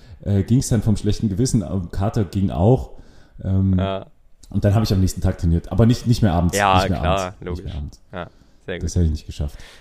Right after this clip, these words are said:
Speaker 2: Fein.
Speaker 1: Ja.
Speaker 2: Jan, äh, du hattest vorhin gefragt, wie es mir geht.
Speaker 1: Ja.
Speaker 2: Mittlerweile wieder ein bisschen besser. Ich sag, ich habe mich mental so ein bisschen gefangen.
Speaker 1: Mhm.
Speaker 2: Ich habe diese Woche auch mal auf unserem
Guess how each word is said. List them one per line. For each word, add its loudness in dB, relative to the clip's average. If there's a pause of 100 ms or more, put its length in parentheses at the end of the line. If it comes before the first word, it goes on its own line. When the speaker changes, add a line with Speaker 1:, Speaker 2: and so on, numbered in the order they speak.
(160)
Speaker 2:
Fein. 0 (640)
Speaker 1:
Ja. 4
Speaker 2:
Jan, 4
äh, 6
du 4
hattest 4
vorhin 6
gefragt, 2
wie -4
es -6
mir 0
geht. 2
Speaker 1:
Ja. 2 (1000)
Speaker 2:
Mittlerweile 4 (960)
wieder 2
ein 4
bisschen 2
besser. 4
Ich 0
sag, 0
ich -4
habe 4
mich -4
mental 4
so -2
ein -2
bisschen -6
gefangen. 2
Speaker 1:
Mhm. 2
Speaker 2:
Ich -6
habe 0
diese -6
Woche 0
auch 2
mal 0
auf -4
unserem -4